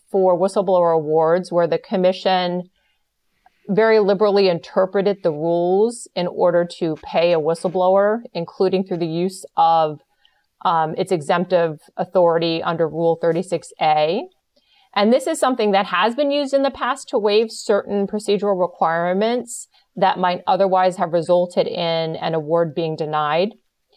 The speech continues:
But it is something to watch for under this administration, because I think you're gonna see more liberal interpretations of the rules in order to pay more whistleblowers. And then I would also say to be on the lookout for more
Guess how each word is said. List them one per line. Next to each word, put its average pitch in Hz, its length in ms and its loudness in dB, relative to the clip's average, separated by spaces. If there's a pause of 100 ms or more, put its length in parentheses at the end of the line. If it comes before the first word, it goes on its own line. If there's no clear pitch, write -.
(320)
But 202 120 2
it 214 100 4
is 240 180 0
something 220 480 2
to 208 100 -6
watch 185 280 0
for 190 180 0
under 165 160 0
this 226 220 2
administration, 190 960 -2
because 180 200 -6
I 170 100 2
think 208 280 -2
you're 196 80 0
gonna 180 160 -2
see 175 220 -6
more 170 440 0
liberal 190 360 2
interpretations 175 840 -4
of 160 140 -4
the 165 80 0
rules 175 680 -2
in 170 80 -8
order 175 220 2
to 175 120 -10
pay 175 200 -4
more 160 240 -4
whistleblowers. - 920 -4 (920)
And 208 200 2
then 220 380 2
I 202 140 0
would 214 100 4
also 254 420 2
say 208 300 0
to 196 60 2
be 196 120 0
on 190 120 2
the 185 80 2
lookout 180 480 0
for 196 80 -2
more 190 640 2